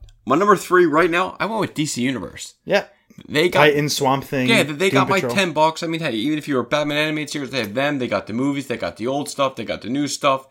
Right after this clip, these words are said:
Speaker 1: and they got some new shows coming. So
Speaker 2: Harley
Speaker 1: it's like,
Speaker 2: Quinn animated.
Speaker 1: and between now Titans, they, they got me.
Speaker 2: Yeah.
Speaker 1: They freaking got me.
Speaker 2: Yep.
Speaker 1: Knowing that, uh, Doom Patrol's getting season two, no, we're getting all these other guys. Like,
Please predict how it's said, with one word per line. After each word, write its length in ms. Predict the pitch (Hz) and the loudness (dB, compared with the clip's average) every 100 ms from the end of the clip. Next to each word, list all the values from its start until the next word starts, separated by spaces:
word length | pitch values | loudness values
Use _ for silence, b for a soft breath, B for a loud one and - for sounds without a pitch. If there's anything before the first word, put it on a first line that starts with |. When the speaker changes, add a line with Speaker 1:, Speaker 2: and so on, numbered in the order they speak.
| _ | _
Speaker 1:
and 100 | - | -4
they 60 | 151 | 0
got 120 | 165 | 0
some 120 | 180 | 0
new 120 | 175 | -2
shows 300 | 170 175 165 | 0 0 -2
coming. 400 | - 160 156 160 147 | 2 2 2 -2 -4
So 100 | 151 | -2
Speaker 2:
Harley 120 | 120 | 0
Speaker 1:
it's 60 | 120 | 0
like, 100 | 139 | 0
Speaker 2:
Quinn 160 | 131 | 0
animated. 500 | 117 120 120 117 117 - | 0 0 0 -2 -6 -4
Speaker 1:
and 160 | 131 147 | 0 0
between 260 | 151 180 | 2 2
now 140 | 180 180 | 2 2
Titans, 400 | 180 175 156 151 | 2 0 0 -2
they, 140 | 160 | -2
they 180 | 104 127 | 2 0
got 240 | - - | 0 -4
me. 200 | 85 85 _ - | -10 -16 _ -4
Speaker 2:
Yeah. 100 | 104 | 2
Speaker 1:
They 140 | 131 | 2
freaking 380 | 127 127 110 95 | 2 -2 -2 -2
got 180 | 98 90 | -2 -2
me. 120 | 98 | 4
Speaker 2:
Yep. 60 | |
Speaker 1:
Knowing 240 | 131 151 156 | 6 6 4
that, 300 | 143 - - | 0 -4 -4
uh, 120 | 120 | -2
Doom 180 | 107 151 | 0 -2
Patrol's 280 | 127 147 123 | 0 -4 -2
getting 240 | 151 117 | -4 -6
season 320 | 127 147 131 127 | -4 -4 -4 -6
two, 400 | 160 143 139 - b | -4 -2 -4 -8 b
no, 220 | 120 151 | 0 2
we're 160 | 156 139 | 2 0
getting 180 | 160 135 | 0 0
all 120 | 135 | 0
these 160 | 143 135 | -2 0
other 180 | 135 127 | 0 2
guys. 400 | 123 127 123 123 | 4 4 0 -2
Like, 180 | 110 | -4